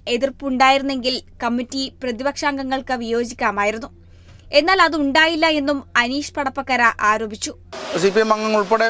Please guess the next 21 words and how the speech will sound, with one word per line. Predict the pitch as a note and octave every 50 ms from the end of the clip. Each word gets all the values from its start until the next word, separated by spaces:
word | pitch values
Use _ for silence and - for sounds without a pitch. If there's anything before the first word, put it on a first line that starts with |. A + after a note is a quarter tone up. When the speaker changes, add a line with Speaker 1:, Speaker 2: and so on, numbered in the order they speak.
| A3 A3
Speaker 2:
പങ്കെടുത്ത | G#3+ G#3 G#3+ G3+ G3+ G#3
പഞ്ചായത്ത് | G3+ F#3+ F#3+ G3 F#3 G3+
കമ്മിറ്റി | G3 G3+ G3+ F#3 G#3 F#3+
യോഗമാണ് | F#3 F#3 F3+ F3 F3+
ഈ | F3 F#3
തീരുമാനം | E3+ F3+ F3+ F3 E3+
എടുത്തത്. | D#3+ E3 F#3 G#3 A#3+ A#3 G3 G3+
സി | G3 -
പി | G#3+
എമ്മിൻ്റെ | G#3+ G#3 G#3 G3+ G3+
ഒരു | G3 A#3 A#3 G#3+
വിയോജനം | G3+ G3+ G3 G#3 G#3 G3+ F#3
പോലും, | F#3+ F#3 G3+ A3 F#3+
ഒരു | F#3+ G3
അംഗം | F#3+ F#3+ F#3+ F#3
പോലും | F#3+ F#3+ F#3 F#3
വിയോജനക്കുറിപ്പ് | F#3+ G3 G#3 G3+ G3 G3 G3+ F#3 F3 F#3
പോലും | F#3 F#3 F3
തന്നിട്ടില്ല, | E3+ E3+ E3+ E3 E3+ D#3 F#3 - G3 G3+
വിയോജനം | F3+ F3+ F3 F3 E3+ D#3 E3
രേഖപ്പെടുത്തിയിട്ടില്ല. | E3 E3+ E3+ E3+ D#3+ E3+ D#3+ D3+ D3+ D3 -